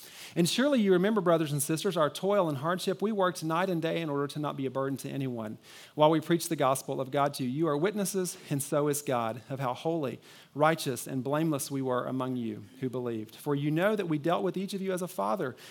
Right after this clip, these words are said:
deals with his own children, encouraging, comforting, and urging you to live lives worthy of God who calls you into the kingdom and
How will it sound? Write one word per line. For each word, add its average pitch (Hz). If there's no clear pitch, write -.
deals 160
with 165
his 151
own 147
children, 160
encouraging, 151
comforting, 170
and 139
urging 175
you 151
to 139
live 139
lives 160
worthy 185
of 175
God 139
who 156
calls 165
you 156
into 156
the 147
kingdom 143
and 127